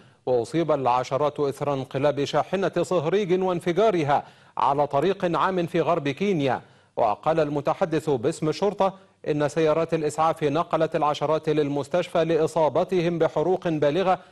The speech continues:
ومن بينهم أطفال. يشار إلى أن حادثا مماثلا قد وقع عام ألفين وتسعة وأسفر عن سقوط مائة واثنين وعشرين قتيلا على مسافة مائة وخمسين كيلومترا شمال غرب نيروبي.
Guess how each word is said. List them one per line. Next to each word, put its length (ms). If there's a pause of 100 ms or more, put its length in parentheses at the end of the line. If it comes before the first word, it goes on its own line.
(180)
ومن 340
بينهم 440
أطفال. 520 (500)
يشار 400
إلى 320
أن 160
حادثا 440
مماثلا 760
قد 200
وقع 460
عام 140
ألفين 460
وتسعة 440 (320)
وأسفر 440
عن 160
سقوط 440
مائة 540
واثنين 540
وعشرين 540
قتيلا 640
على 220
مسافة 680 (300)
مائة 380
وخمسين 600
كيلومترا 720
شمال 400
غرب 380
نيروبي. 800